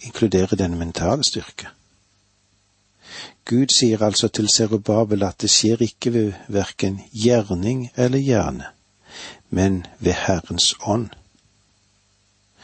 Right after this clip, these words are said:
Du kan sikkert forstå at dette ble til en stor oppmuntring for Zerubabel,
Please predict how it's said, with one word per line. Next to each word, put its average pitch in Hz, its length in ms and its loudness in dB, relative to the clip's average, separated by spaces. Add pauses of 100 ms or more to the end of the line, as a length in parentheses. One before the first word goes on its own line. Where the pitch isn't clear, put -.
(500)
Du 117 60 -2
kan 98 180 2
sikkert - 380 0
forstå 107 300 2
at 95 120 -2
dette 92 260 -2
ble 87 420 0
til 85 180 0
en 85 120 -2
stor 110 460 0
oppmuntring 113 680 -4
for 85 280 -2
Zerubabel, - 640 -2